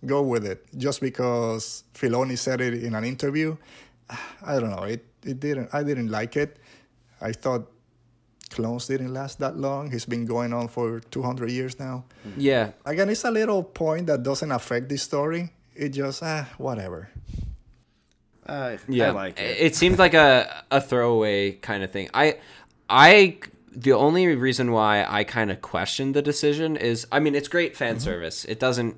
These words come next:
Speaker 2: affect the story, like you said. But I thought clones have accelerated,
Speaker 1: Sure.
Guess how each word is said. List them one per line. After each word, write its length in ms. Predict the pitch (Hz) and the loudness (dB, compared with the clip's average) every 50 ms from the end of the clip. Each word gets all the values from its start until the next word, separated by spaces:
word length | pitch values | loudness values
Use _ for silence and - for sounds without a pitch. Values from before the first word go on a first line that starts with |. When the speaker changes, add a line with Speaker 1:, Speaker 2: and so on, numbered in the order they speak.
| - _ _ | -14 _ _
Speaker 2:
affect 320 | 110 113 - 120 101 - | -8 -2 0 0 0 0
the 60 | - 104 | -2 -6
story, 300 | - - 101 95 92 90 | -4 -2 0 0 0 0
like 200 | 90 90 87 95 | 0 -2 -2 -4
you 60 | 98 | -6
said. 340 | - - 82 78 80 - - - - - - - - - _ _ _ _ - | -6 -4 -6 -6 -8 -12 -14 -20 -20 -20 -20 -20 -20 -20 _ _ _ _ 6
But 320 | - 127 120 113 - - - _ _ _ _ _ - | 8 8 8 8 6 2 -4 _ _ _ _ _ 2
I 100 | 110 135 | 4 4
thought 380 | 131 - 160 160 156 151 - - | 6 8 8 10 8 8 4 0
clones 880 | - - - 131 127 123 123 120 117 110 107 104 101 - - - - - - _ _ | -8 -4 0 2 4 4 4 2 2 0 -2 -2 -4 -4 -4 -6 -6 -10 -16 _ _
have 240 | - - 120 113 101 | -6 -2 0 0 0
accelerated, 840 | 107 - - - 113 107 110 110 110 104 104 98 98 95 82 - - _ _ _ _ | 0 -2 -2 0 2 2 4 2 2 2 2 2 0 -2 -2 -6 -12 _ _ _ _
Speaker 1:
Sure. 340 | - - - - - 220 233 | -20 -16 -12 -10 -10 -10 -10